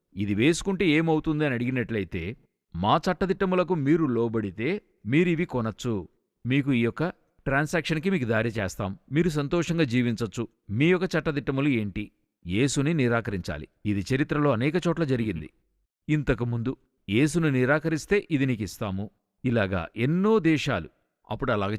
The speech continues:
చేసేవారా? ఉంది. ఈ రోజు కూడా అనేక దేశాలు చేస్తూ ఉన్నాయి. పలు దేశాల్లో చర్చెస్ ఉండకూడదు, కొట్టి వెంటాడుతున్నారు.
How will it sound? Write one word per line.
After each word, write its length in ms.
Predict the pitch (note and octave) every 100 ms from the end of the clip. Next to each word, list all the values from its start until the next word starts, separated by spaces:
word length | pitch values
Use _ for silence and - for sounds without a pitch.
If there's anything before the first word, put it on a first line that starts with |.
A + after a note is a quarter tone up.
| C3+
చేసేవారా? 500 | C#3 E3 E3 E3 - _
ఉంది. 380 | A2 C#3+ E3 F#3
ఈ 120 | C#3+ E3
రోజు 220 | G3 F#3
కూడా 200 | F#3+ F#3+
అనేక 280 | C#3+ D3+ E3
దేశాలు 400 | D#3 D#3 E3+ D#3+ C#3+
చేస్తూ 260 | B2+ -
ఉన్నాయి. 260 | A#2+ G2+ - _ _ _ -
పలు 180 | A2 G#2+
దేశాల్లో 600 | F#2 B2 C#3 E3 D#3+ G3
చర్చెస్ 480 | G3+ D#3 C3+ D3 A#2+
ఉండకూడదు, 580 | A2+ A2+ B2 B2+ F3 - -
కొట్టి 320 | B2+ - A2+
వెంటాడుతున్నారు. 720 | F#2+ G#2 B2 A#2 B2 A#2 A#2+